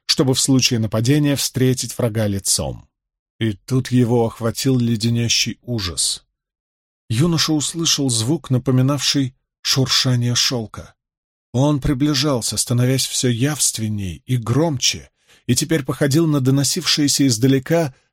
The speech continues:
дыхание гиганта. Вдох, выдох, вдох, выдох.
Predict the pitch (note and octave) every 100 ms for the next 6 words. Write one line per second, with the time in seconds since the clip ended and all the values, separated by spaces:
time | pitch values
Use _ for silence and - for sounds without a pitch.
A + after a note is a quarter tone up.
0 | - A#2+ D3 D#3+ D3 C#3 C3+ A2+ C3+ C3+
1 | B2 F#2+ F#2 E2 - _ _ _ - A2
2 | G#2+ C3+ D3 C#3 B2+ - - _ _ A2
3 | B2 A#2+ G2+ F2+ F2 - _ _ _ _
4 | A2 G#2+ C#3 D3+ C#3+ - _ _ _ -
5 | A2+ D#3+ C3 G#2+ -